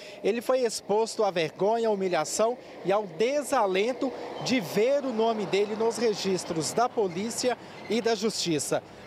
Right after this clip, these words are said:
O T J M G ainda sustentou o argumento da vítima, que tudo poderia ter sido evitado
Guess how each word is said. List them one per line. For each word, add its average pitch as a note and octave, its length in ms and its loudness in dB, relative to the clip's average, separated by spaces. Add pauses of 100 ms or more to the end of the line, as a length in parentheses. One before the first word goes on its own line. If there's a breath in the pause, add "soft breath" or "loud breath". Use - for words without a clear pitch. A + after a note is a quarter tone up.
(160 loud breath)
O F#3+ 120 4
T A#3+ 240 0
J G#3 540 2
M G3+ 220 0
G G3 360 0 (260 loud breath)
ainda G#3 720 0
sustentou A3+ 1080 0 (240 loud breath)
o G3 200 2
argumento A3+ 580 -2
da A#3 160 2
vítima, E3+ 540 -2
que G3+ 120 -2
tudo C#4+ 460 0
poderia G3+ 640 0
ter B3 260 -2
sido F#3 560 0
evitado G#3 720 0